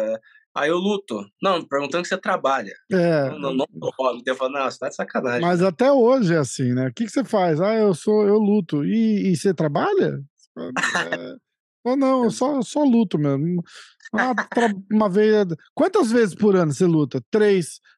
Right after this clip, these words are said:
Speaker 2: "Ah, então é isso? Três dias do ano que você trabalha, é isso?" Fala, "É, é isso aí." Foda, né? O cara ouviu isso, um, um amigo, um, um amigo que luta no U F C. O cara falou assim, "Ah,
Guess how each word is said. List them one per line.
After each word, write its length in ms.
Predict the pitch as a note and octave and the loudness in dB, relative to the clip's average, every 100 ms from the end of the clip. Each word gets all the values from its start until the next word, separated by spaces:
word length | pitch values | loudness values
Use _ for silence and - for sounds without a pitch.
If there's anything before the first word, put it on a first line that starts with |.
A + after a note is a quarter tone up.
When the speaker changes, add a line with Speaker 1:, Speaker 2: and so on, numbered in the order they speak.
| _ - | _ -6
Speaker 2:
"Ah, 420 | F#3 G3+ A3+ B3+ A3+ | -2 0 0 0 -2
então 220 | G3 A3+ | 0 2
é 80 | A3+ | 2
isso? 220 | C#4+ - - | 0 -6 0
Três 260 | A3+ A3+ | 2 2
dias 240 | F3+ A#3 F#3 | 2 2 4
do 120 | F#3+ | 4
ano 200 | A3 G#3 | 4 0
que 80 | - | -4
você 80 | D#3+ | -4
trabalha, 420 | E3+ F#3+ A#3+ F3+ | 0 0 2 2
é 60 | |
isso?" 260 | G#3+ C4+ - - | 0 -2 -8 -4
Fala, 220 | D3+ C#3 | 0 2
"É, 480 | B2+ A#2+ C3 D3+ F3 - - | 0 -2 -2 -2 -4 -8 -6
é 100 | B2+ | -6
isso 180 | A#2+ A#3+ | -4 -2
aí." 220 | B3+ G3+ - A3+ | 0 -2 -2 -4
Foda, 360 | C#3+ C#3+ C#3 | -4 -4 -4
né? 120 | C3 C#3+ | -2 -4
O 460 | - _ - _ | -6 _ -20 _
cara 200 | - F3+ | 0 2
ouviu 280 | A#3 A#3 D4 | 4 4 4
isso, 280 | C4 A#3+ F#3+ | 4 2 2
um, 40 | E3 D#3 F3+ | 2 0 2
um 60 | F3+ | 2
amigo, 300 | F3+ A3 B3+ | 4 2 2
um, 540 | A3 F#3 F#3+ F#3+ F3 F3 | 0 0 2 0 -2 0
um 240 | G3 G3 G3 | 0 2 2
amigo 260 | G3 A3+ A#3 | 2 2 2
que 100 | C#4+ | 2
luta 200 | C#4 D4 | 2 2
no 80 | D#4 | 0
U 20 | |
F 80 | - | -2
C. 220 | - A#3 | 0 0
O 40 | A#3 _ _ _ _ _ _ | 0 _ _ _ _ _ _
cara 140 | G#3+ G3+ | 0 2
falou 120 | A3 | 0
assim, 140 | F#3+ | 2
"Ah, 120 | B3 | 2